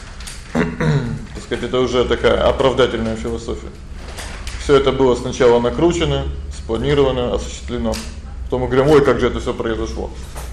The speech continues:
<laughs> Ну, так не бывает.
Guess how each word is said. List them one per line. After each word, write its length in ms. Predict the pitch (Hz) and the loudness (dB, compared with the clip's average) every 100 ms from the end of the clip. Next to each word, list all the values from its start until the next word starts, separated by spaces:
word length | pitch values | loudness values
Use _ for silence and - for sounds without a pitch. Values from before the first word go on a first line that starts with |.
| - - - - - | -12 -14 -12 -10 -6
<laughs> 60 | 147 139 131 127 - 123 - - - - - - - - - 123 | -4 -4 -6 -6 -8 -10 -10 -10 -10 -12 -10 -8 -8 -10 -12 -12
Ну, 100 | 123 | -8
так 180 | 127 123 | -8 -8
не 80 | |
бывает. 320 | 123 127 107 | -6 -4 -4